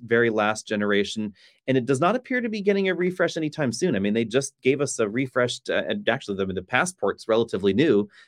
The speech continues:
It's same design. They gave us a refreshed one of those now. Uh, we also got a refreshed, uh, Ridgeline, same interior there as well.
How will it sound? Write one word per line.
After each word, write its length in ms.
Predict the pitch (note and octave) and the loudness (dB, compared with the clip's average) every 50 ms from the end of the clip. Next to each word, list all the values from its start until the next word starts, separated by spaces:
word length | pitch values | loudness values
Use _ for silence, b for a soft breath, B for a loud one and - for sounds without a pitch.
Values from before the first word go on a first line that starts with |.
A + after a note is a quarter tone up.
| b b - | b b -14
It's 200 | G#2 - - - | -12 -10 -4 0
same 200 | C3+ C#3+ D3 B2+ | 2 4 4 2
design. 440 | G2+ F#2+ A2+ C3+ C#3 A2+ G#2 G#2 | 2 2 2 2 2 2 2 2
They 80 | G#2+ G#2+ | 0 0
gave 160 | A2+ A2+ G#2 | 0 0 0
us 80 | F#2+ G#2 | 0 -2
a 80 | G2+ | -2
refreshed 420 | F#2+ A#2+ B2+ A#2+ - A#2+ A2 - - | 0 0 -2 0 0 0 -2 0 -2
one 140 | A2+ G#2 G2 | -2 0 2
of 60 | G2 | 4
those 440 | A2+ C3 C3+ A2+ A2+ A2+ - - - - | 6 6 6 6 4 2 -2 -8 -6 -2
now. 420 | A2+ G2+ G2 G2+ G#2+ A#2 B2+ - - A2 | 0 2 2 2 2 0 -2 -4 -4 -4
Uh, 140 | G2 F#2+ F#2+ | -4 -2 -2
we 80 | G#2 | 0
also 240 | A2 A2+ A2+ - A2+ | -2 -2 -4 -4 -2
got 160 | A2 G#2+ G2+ | -2 0 0
a 40 | F#2+ | 0
refreshed, 640 | F#2 A2+ A#2 G#2+ - - A2 G#2+ G2+ - - - | 0 0 -2 0 2 2 2 2 2 -2 -8 -4
uh, 300 | - G#2+ G2 F#2+ F#2+ F#2 | -2 -2 0 0 -2 -2
Ridgeline, 640 | F2+ A2 B2+ B2+ - - A2 G#2 G2+ G#2 A#2+ C3 C3+ - | 2 4 4 4 2 0 -2 0 0 0 0 -2 -4 -8
same 340 | - - A2+ A2+ A#2+ B2+ | -8 -4 0 0 2 4
interior 600 | B2 A#2 A2+ - A#2 G#2+ G#2+ G#2 G2+ G2 G2 F#2+ | 2 2 0 0 0 0 0 2 2 0 0 0
there 240 | F#2+ G#2 G#2+ G2+ G2 | 0 0 2 2 0
as 100 | F2+ F2+ | -2 0
well. 340 | - B2 A2 G2+ G2+ G2 | 2 2 2 2 2 0